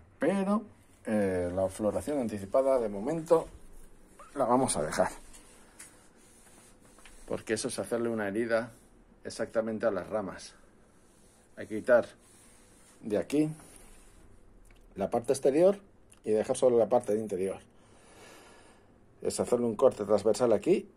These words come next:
y otro aquí y quitar la parte del medio. ¿Qué pasa? Que tienes que poner después pasta cicatrizante y rollos así, para que no le entren hongos y ni leches. Entonces,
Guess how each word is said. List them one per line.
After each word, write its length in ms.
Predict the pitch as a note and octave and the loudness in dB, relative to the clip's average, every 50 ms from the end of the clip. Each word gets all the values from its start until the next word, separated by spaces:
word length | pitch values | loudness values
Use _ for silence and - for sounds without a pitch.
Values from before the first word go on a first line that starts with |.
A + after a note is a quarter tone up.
| _ _ | _ _
y 160 | - G#2 G#2 | -2 2 2
otro 260 | G2+ G2+ B2 C3+ - - | 2 2 2 0 -2 -2
aquí 380 | - F#2+ F#2 - G2 F#2 - - - - | -6 -8 -2 0 0 -2 -2 -4 -10 -10
y 80 | - A2 | -10 -8
quitar 260 | G#2+ A2 - G2+ G2+ | -6 0 2 2 4
la 140 | G#2 F#2 F#2 | 4 2 0
parte 220 | F2+ F2 - - | 0 -2 -2 -2
del 140 | E2+ E2 E2 | -2 -2 -2
medio. 360 | D#2+ D#2 D2 C#2+ D2+ C#2+ - - - - - - - - - | -2 -4 -4 -4 -4 -6 -8 -12 -20 -20 -20 -20 -20 -12 -2
¿Qué 100 | - A2+ | 0 0
pasa? 320 | G#2 - - - - - - - - - - - - - - - - - - - - - _ _ - _ - - - - - - - - - - | 0 0 -2 -4 -8 -12 -16 -18 -20 -20 -20 -20 -20 -20 -20 -20 -20 -20 -20 -20 -20 -20 _ _ -20 _ -20 -20 -20 -20 -20 -20 -20 -20 -6 0
Que 440 | - A2 G#2 F#2+ F#2 F#2 F2+ F2+ - | 2 4 4 4 4 2 2 0 0
tienes 180 | A#2+ A2+ G#2+ | -2 -2 -2
que 100 | - A#2+ | -4 -4
poner 320 | F#2+ - A2 A2 A2 A2 G#2 G2+ G#2 G2 | -2 0 0 0 0 -2 -2 -4 -6 -8
después 420 | F#2+ G2+ G2+ G2 - - A2+ - | -8 -10 -10 -8 -6 -4 -6 -2
pasta 320 | - A#2+ A2 - - A2+ - | 0 -2 -2 0 -2 -4 -4
cicatrizante 1500 | - G#2+ G2+ - - G#2 F#2+ - G2+ G2+ G2+ - D3+ E3 E3 D#3+ D3+ A#2+ C#3 C#3+ D3 D3+ D3+ D3+ D3+ D3+ D#3 D3+ D3+ D3 - - - - - - - - - - - - - - - | -2 -4 -6 -4 -4 -6 -4 -4 -6 -8 -2 2 4 4 4 4 0 -2 0 0 2 2 4 4 4 2 2 0 -4 -8 -16 -20 -20 -20 -20 -20 -20 -20 -20 -20 -20 -20 -20 -14 -8
y 140 | A2 A2+ A2+ | -6 -6 -2
rollos 340 | G#2 A#2+ A#2+ A2+ G2+ F#2+ G#2 | 0 0 0 0 0 -2 -6
así, 200 | F2+ - D2+ C#2+ - - - - - - - - - - - - - - - - _ _ _ - | -8 -8 -10 -12 -14 -16 -20 -20 -20 -20 -20 -20 -20 -20 -20 -20 -20 -20 -20 -20 _ _ _ -4
para 220 | G2+ F#2+ F#2 F2 | -2 -2 -2 -2
que 80 | - G#2+ | -4 -4
no 100 | G#2+ G#2+ | -4 -2
le 100 | G2+ G2+ | -2 -2
entren 320 | G#2+ A2 G2+ G#2 G2 F#2+ A#2 | -2 -2 -2 -2 -2 0 2
hongos 600 | D#3 G3 G3 F#3+ F3 D#3+ F3 F3+ F#3+ F#3 E3 D#3+ | 2 4 4 2 2 4 4 4 4 4 2 2
y 180 | B2+ A2 G#2+ | 0 0 -2
ni 200 | G#2+ A2 A2 G#2+ | -2 -2 -2 0
leches. 440 | G#2 A#2 A2 - - E2 D#2 - - - | 2 2 2 2 0 -6 -8 -8 -8 -6
Entonces, 440 | B2+ A2+ B2+ A2+ F#2 F#2+ F2+ - | -2 -2 -2 -2 -2 -4 -6 -8